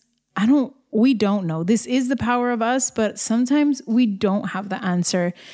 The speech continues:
We just want you to know we're walking through it with you of, like, how do you not allow the, the outside stressors, in this case, kids, your kids'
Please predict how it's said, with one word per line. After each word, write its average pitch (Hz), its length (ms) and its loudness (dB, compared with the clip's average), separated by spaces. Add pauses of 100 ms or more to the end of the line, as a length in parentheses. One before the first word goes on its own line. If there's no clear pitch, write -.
(280)
We 233 300 6
just 240 200 2
want 202 200 0
you 190 80 2
to 190 80 2
know 180 140 2
we're 196 220 2
walking 175 540 0
through 180 280 0
it - 160 -2
with 180 280 0
you 180 360 -4
of, 185 200 0
like, 180 380 -2 (320)
how 214 280 4
do 294 60 4
you 330 180 4
not 196 440 2
allow 185 880 0 (840)
the, 214 360 2 (800)
the 226 200 0
outside 220 500 0
stressors, 185 720 -2
in 220 260 6
this 220 260 2
case, 202 460 -2 (580)
kids, 214 800 0 (120)
your 208 200 4
kids' 220 720 -2